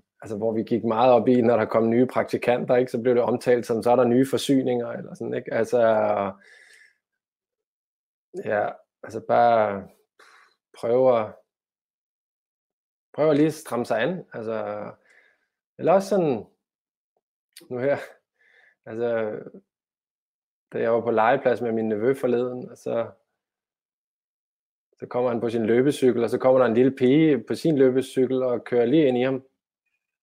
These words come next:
De var lige gode om ikke at kigge, tror jeg. Og så siger pigens far,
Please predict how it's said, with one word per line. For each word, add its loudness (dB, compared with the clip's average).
De -10
var -14
lige -2
gode 2
om -2
ikke -4
at -10
kigge, -4
tror -14
jeg. -18
Og -16
så -2
siger 4
pigens 0
far, 2